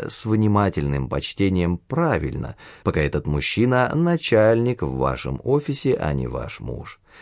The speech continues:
Забота о детях может даже считаться героическим служением, за которое полагается президентская премия, пока эта забота, проявленная о чьих-то, а не о ваших собственных детях».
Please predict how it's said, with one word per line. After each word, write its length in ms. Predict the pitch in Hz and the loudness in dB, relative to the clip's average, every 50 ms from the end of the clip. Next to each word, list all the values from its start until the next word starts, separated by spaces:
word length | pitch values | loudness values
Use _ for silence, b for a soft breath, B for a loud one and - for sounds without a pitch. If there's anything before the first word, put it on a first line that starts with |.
| B B B B | B B B B
Забота 420 | 67 69 73 69 71 69 - 67 | -2 -2 0 0 0 0 0 -2
о 80 | - - | -2 0
детях 480 | - 90 101 90 - - - - - - | 2 2 2 2 0 -4 -14 -18 -14 -6
может 280 | - 92 160 170 160 120 | -2 0 0 0 0 0
даже 220 | - 135 143 127 | 0 0 0 0
считаться 480 | - - - - - 113 123 - - 67 | -2 -4 -2 0 0 -2 0 -2 -4 -4
героическим 760 | 65 - 73 65 64 69 82 - - - - - - 71 67 | -2 -2 -2 0 0 0 -2 -2 -4 -8 -10 -8 -8 -8 -6
служением, 680 | - - 60 64 64 76 98 117 101 73 58 - - - | -6 -6 -8 -6 -2 2 2 2 2 0 -2 -4 -6 -6
за 100 | 65 - | -4 -4
которое 340 | - 71 80 76 73 69 | -2 -2 0 2 2 0
полагается 600 | - - 65 67 67 73 82 90 92 90 - 92 | 0 0 -2 -2 0 2 2 2 2 2 0 -4
президентская 840 | - - 120 120 107 104 85 67 67 65 58 - - - - 67 65 | 0 0 0 0 2 0 0 0 0 -2 -2 -6 -8 -6 -4 -4 -4
премия, 560 | - - - 92 85 73 64 58 - - - | -4 -2 0 0 2 2 0 -2 -6 -8 -6
пока 220 | - - 107 - 135 | -6 -6 -2 2 2
эта 300 | 113 104 - - 78 69 | 2 2 2 0 -4 -4
забота, 800 | 67 65 67 - 67 101 110 151 175 - 175 - - 156 151 B B B B B B B B | -2 -2 -4 -4 -4 -6 -4 -4 -2 -2 0 0 0 -2 -2 B B B B B B B B
проявленная 840 | - 170 170 165 160 165 160 160 151 147 147 143 143 135 131 127 | 0 4 4 6 6 6 4 4 4 4 4 4 4 4 2 2
о 200 | - - 110 110 | 2 2 2 2
чьих-то, 880 | 107 - - - 101 98 101 101 98 85 - - - 67 60 58 - B B B B B | 0 -2 -2 0 0 0 2 0 0 -2 -4 -6 -6 -6 -6 -6 -6 B B B B B
а 200 | - 139 127 127 | 0 2 2 2
не 160 | 117 107 98 | 4 4 4
о 160 | 85 78 71 | 4 2 2
ваших 480 | 64 62 65 69 73 - - 67 - - | 2 2 2 2 0 0 -4 -6 -6 -6
собственных 640 | - - 62 57 - - - 60 60 58 57 - - | -4 -4 -4 -4 -4 -8 -6 -6 -4 -4 -6 -6 -8
детях». 540 | 62 - 62 64 - - - - - - | -8 -8 -8 -8 -8 -12 -14 -14 -14 -20